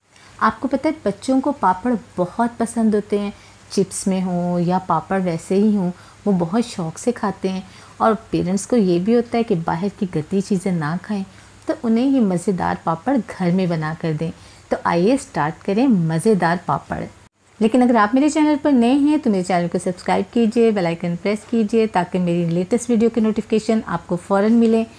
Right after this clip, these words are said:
रेसिपी पसंद आए तो इसे लाइक कीजिए। पापड़ बनाने के लिए मैंने एक कप चावल का आटा लिया है, ये देखिए ये वाला कप लिया है। एक छोटा सा टुकड़ा,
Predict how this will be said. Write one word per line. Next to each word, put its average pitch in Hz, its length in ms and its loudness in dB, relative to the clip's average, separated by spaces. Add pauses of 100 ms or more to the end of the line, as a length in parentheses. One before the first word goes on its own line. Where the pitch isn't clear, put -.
(280)
रेसिपी 277 400 2
पसंद 277 440 2
आए 240 160 2
तो 180 100 -2
इसे 175 180 -2
लाइक 170 300 -2
कीजिए। 240 420 0 (720)
पापड़ 214 260 4
बनाने 294 360 4
के 294 120 2
लिए 294 280 2
मैंने 202 360 2 (280)
एक 220 200 4 (100)
कप 233 260 0
चावल 175 380 2
का 175 140 -2 (120)
आटा 160 280 -2
लिया 208 240 2
है, 214 240 -4 (260)
ये 165 100 0
देखिए 196 400 -2 (240)
ये 175 60 2
वाला 190 220 2
कप 208 280 -2
लिया 208 240 0
है। 220 200 -4 (960)
एक 240 200 2
छोटा 277 320 2
सा 311 220 0 (140)
टुकड़ा, 226 360 0